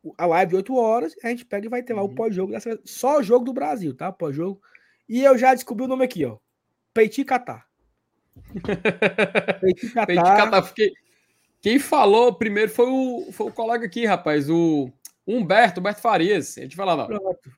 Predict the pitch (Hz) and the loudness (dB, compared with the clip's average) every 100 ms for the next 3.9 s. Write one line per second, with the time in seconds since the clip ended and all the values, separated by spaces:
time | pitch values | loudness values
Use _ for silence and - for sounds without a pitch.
0 | _ _ 175 151 240 - 180 - 131 120 | _ _ -10 -10 -12 -8 -8 -2 -2 2
1 | 196 196 131 120 _ _ _ _ 196 196 | 0 0 -8 -16 _ _ _ _ 0 0
2 | 262 254 240 226 226 214 214 190 147 147 | -2 -2 -2 0 -2 -2 -4 -4 -6 -6
3 | 143 196 214 196 135 123 104 - _ | -8 -6 -6 -6 -8 -8 -14 -20 _